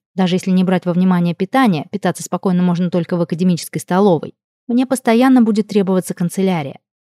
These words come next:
«А нельзя ли мне работать семь дней в неделю?» спросила я, входя в просторное помещение вслед за женщиной. Высокие книжные шкафы из темного дерева казались громоздкими, занимая собой большую часть библиотеки.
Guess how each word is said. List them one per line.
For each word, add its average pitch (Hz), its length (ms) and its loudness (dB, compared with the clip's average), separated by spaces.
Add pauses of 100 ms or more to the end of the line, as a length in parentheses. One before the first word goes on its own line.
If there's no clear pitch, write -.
(320)
«А 214 200 0
нельзя 226 480 2
ли 269 100 4
мне 233 160 6
работать 214 380 0
семь 220 260 2
дней 180 180 2
в 170 40 0
неделю?» 180 560 0
спросила 175 420 -2
я, 175 140 0
входя 160 240 -4
в - 40 -10
просторное 160 460 -4
помещение 180 540 0
вслед 151 240 -6
за 160 160 0
женщиной. - 500 -4 (540)
Высокие 226 500 0
книжные 220 380 4
шкафы 208 340 -2
из 208 100 0
темного 180 400 2
дерева 196 360 2
казались 190 440 0
громоздкими, 185 680 0
занимая 214 420 4
собой 202 300 -2
большую 190 360 0
часть 165 240 -4
библиотеки. 170 760 -4